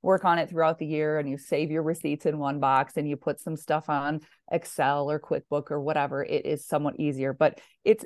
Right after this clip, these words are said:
regardless, it still has to be done, and it's still a pretty, um, time-intensive process. So in our Climate Smart Commodities grant, we wrote in, um,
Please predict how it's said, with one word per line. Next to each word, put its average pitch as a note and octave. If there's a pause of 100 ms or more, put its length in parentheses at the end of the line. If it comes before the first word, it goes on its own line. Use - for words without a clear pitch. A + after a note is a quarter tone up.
regardless, G#3
it F3+
still G#3+
has D#3
to E3
be D3+
done, D3
and D#3
it's -
still D#3+
a E3
pretty, D3+ (320)
um, D3 (200)
time-intensive D3+
process. C#3+
So D3+
in G3+
our F3+
Climate D#3
Smart C#3
Commodities C3+
grant, E3 (300)
we E3+ (300)
wrote E3+
in, D#3+ (120)
um, D3+